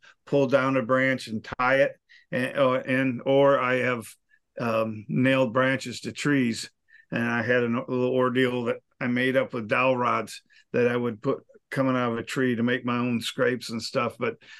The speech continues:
I was starting out, but getting that dirt off there, and, and you take that and loosen, and then you get that loose earth, and you can smell that loose earth as it comes up. And I would just spray the,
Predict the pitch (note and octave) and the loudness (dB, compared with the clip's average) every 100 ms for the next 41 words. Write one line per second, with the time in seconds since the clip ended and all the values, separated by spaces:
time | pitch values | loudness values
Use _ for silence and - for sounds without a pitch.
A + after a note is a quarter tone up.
0 | - - C3+ - F3 E3+ D3+ D3+ D3+ C3 | -8 -2 -2 0 2 2 2 0 0 -2
1 | B2+ B2+ - E3 D3+ C#3 A#2+ A#2 D3 D3 | -6 -8 -2 0 2 0 2 4 4 6
2 | C3 A#2 - A#2 A#2 G#2 _ _ - A#2+ | 2 0 -2 -2 -2 -4 _ _ -6 -4
3 | C3 B2+ B2 A#2+ - C#3+ C#3 C#3+ C#3 B2+ | -2 -2 0 0 0 0 2 2 2 2
4 | C#3+ C#3 C#3 B2 C3 D#3 C3+ C#3 C3+ C3 | 2 2 0 -2 0 2 2 0 0 -2
5 | B2+ C#3+ B2+ - B2 C#3 C3 - _ - | 0 -2 -2 -4 0 2 0 -4 _ -20
6 | - - B2+ C#3+ B2 - - D#3 C3+ B2+ | -10 0 2 2 0 -4 0 2 2 2
7 | C#3+ B2+ - C3+ B2+ - B2 A#2 A#2 C#3 | 0 0 0 0 -2 -4 -6 -4 -4 -2
8 | C3 C3+ B2 B2 C#3+ D3+ B2 B2+ - C#3 | 2 0 0 -2 0 0 -2 -4 -2 0
9 | C3+ A#2+ | 2 0